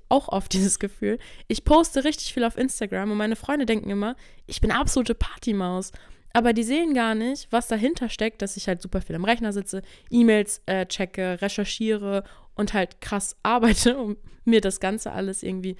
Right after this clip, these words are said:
finanziell leisten zu können. Und so ist es bei Amelie Lenz ja auch. Man sieht immer nur so,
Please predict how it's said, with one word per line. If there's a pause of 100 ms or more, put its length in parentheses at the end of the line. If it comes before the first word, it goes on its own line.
(240)
finanziell
leisten
zu
können. (240)
Und
so
ist
es
bei
Amelie
Lenz
ja
auch. (300)
Man
sieht
immer
nur
so,